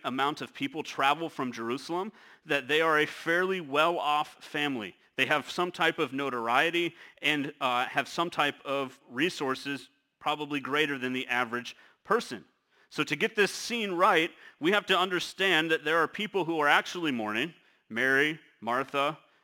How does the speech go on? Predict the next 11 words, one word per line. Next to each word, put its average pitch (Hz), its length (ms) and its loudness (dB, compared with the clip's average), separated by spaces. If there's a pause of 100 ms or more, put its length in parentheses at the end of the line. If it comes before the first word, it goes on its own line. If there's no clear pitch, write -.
(120)
maybe 135 240 -2
a 127 40 0
close, 143 460 -4
couple 143 260 -2
close 139 280 -6
family 139 340 -2
friends, 135 400 -2
people 131 280 -8
from 131 180 -6
the 123 60 -4
village. 127 440 -4